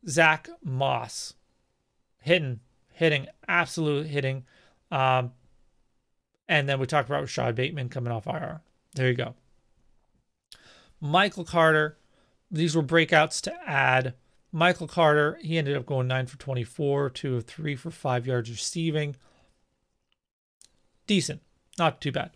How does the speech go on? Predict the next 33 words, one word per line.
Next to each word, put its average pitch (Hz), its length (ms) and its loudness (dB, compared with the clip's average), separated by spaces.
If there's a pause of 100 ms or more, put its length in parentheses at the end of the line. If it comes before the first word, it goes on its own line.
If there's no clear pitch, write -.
(120)
Not 151 160 -6
too 147 100 -8
bad. 139 200 -10 (920)
Emmanuel 175 380 2
Sanders, 139 480 2
we 123 120 -4
talked 151 480 -4
about 165 360 0
his 123 260 -2 (100)
air 165 260 6
yards, 147 500 2
his 120 120 -8
target 147 380 -2
share, 147 380 -4
everything, 165 920 0 (240)
and 135 240 -2
yet, 139 300 -2
and, 170 160 -6
and 160 140 -2
how 156 200 4
much 165 400 -2 (100)
the 139 220 -6
Bills 143 480 0
were 117 120 -6
throwing, 190 520 -4
and 170 100 -6
yet 190 160 -8
somehow 180 720 -6 (1000)
he 139 240 -6
wasn't 131 440 -4
getting 135 260 -6
the 135 100 -4
points. 208 580 -6